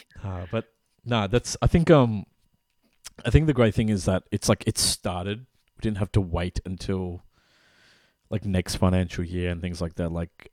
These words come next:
I, I'm really hoping that it's, we get more, more regular, um, types of, like, announcements like this because, like, the, the, the interactive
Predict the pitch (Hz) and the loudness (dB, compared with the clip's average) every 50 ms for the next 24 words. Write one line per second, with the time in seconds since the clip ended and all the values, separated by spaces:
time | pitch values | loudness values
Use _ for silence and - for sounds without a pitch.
0 | _ - 92 - - 98 98 95 101 92 92 80 98 87 - 101 92 90 90 90 | _ -4 -2 0 0 0 2 2 4 4 4 2 2 2 2 0 -2 -2 -2 -2
1 | 87 85 - - - - - - - - - - - - - - _ _ _ - | -4 -4 -6 -8 -10 -10 -10 -12 -12 -14 -18 -20 -20 -20 -20 -20 _ _ _ -2
2 | 104 104 98 107 - 98 98 95 95 95 95 95 92 92 92 92 92 92 - _ | -2 0 0 0 0 -2 -2 -4 -2 -2 0 0 0 0 0 -2 -2 -4 -6 _
3 | _ - 101 104 101 95 92 - - 87 85 82 104 95 95 95 98 92 87 _ | _ -8 -4 0 0 0 0 0 -2 -6 -4 -2 -2 -2 0 0 0 -2 -4 _
4 | _ _ _ _ _ _ _ _ _ _ _ _ _ _ _ _ _ _ _ _ | _ _ _ _ _ _ _ _ _ _ _ _ _ _ _ _ _ _ _ _
5 | _ - 98 92 90 92 92 - - 101 92 90 - - 98 87 85 - - - | _ -4 -2 -2 0 -2 -4 -4 0 0 0 0 0 -2 -4 -4 -4 -10 -20 -20
6 | - - _ _ _ _ _ _ _ _ - 90 - 90 85 85 87 87 90 - | -20 -20 _ _ _ _ _ _ _ _ -16 -14 -12 -8 -6 -4 -4 -4 -4 -6
7 | - 98 - - 95 90 - - 104 95 - - - - - 104 90 82 - - | -6 -6 -4 -2 -4 -4 -2 -2 -2 -2 -2 -4 -6 -2 0 0 0 0 -4 -10
8 | - _ _ _ - - - - _ - 110 104 101 113 113 104 107 113 107 98 | -12 _ _ _ -20 -20 -20 -18 _ -4 -4 -2 0 0 -2 0 2 2 0 0
9 | - _ _ _ _ _ _ _ - 104 123 113 117 - 117 107 92 - - 104 | -2 _ _ _ _ _ _ _ -6 -2 0 0 2 4 4 4 4 2 0 -4
10 | 90 87 | -4 -4